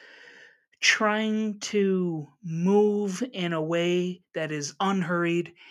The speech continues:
and, uh, and in a way that has the opportunity to appreciate all of the details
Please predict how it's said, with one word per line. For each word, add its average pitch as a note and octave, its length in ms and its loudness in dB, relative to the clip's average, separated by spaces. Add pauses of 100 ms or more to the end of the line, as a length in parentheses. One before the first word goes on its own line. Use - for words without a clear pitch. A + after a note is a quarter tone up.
(180)
and, D#3 160 -6
uh, D3+ 340 -6
and D#3+ 120 -6
in D3+ 140 -4
a D3 80 -4
way F#3 400 0
that D#3 300 -2 (840)
has F#3 280 -2
the E3+ 140 -2
opportunity D#3+ 920 -4
to E3 460 -6
appreciate D3 1080 -2 (380)
all F3 720 -2
of D#3 500 -2 (640)
the D3+ 80 -8
details C3 960 -6